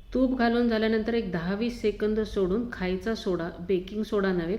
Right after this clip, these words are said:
खायचा सोडा जो असतो, कुकिंग सोडा, तो यामध्ये घालायचा आहे. घालून व्यवस्थित फिरवून घ्या. एक प्लेट घ्या आणि प्लेटमध्ये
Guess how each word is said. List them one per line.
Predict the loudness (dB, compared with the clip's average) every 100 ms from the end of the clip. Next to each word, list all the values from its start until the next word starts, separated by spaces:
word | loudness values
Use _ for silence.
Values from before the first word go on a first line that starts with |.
| -2
खायचा | -4 -2 -4
सोडा | -2 -2 -2
जो | -2 -4
असतो, | -4 -6
कुकिंग | -4 -4 -2 -4
सोडा, | -2 -6 -6 -8 -12 -14 -16 -16 -2
तो | 4
यामध्ये | 6 6 4 4 2
घालायचा | 2 0 0 0 -2
आहे. | -4 -8 -10 -10 -4
घालून | 2 4 4
व्यवस्थित | 4 2 0 -2 -6
फिरवून | 0 2 4 2 2
घ्या. | 0 -2 -6 -12 -16 -16 -18 _ _ _ _ _ _ _ _
एक | -14 -12 -8
प्लेट | -4 -4
घ्या | -4 -4 -4
आणि | 0 -2
प्लेटमध्ये | 0 0 2 2 0 0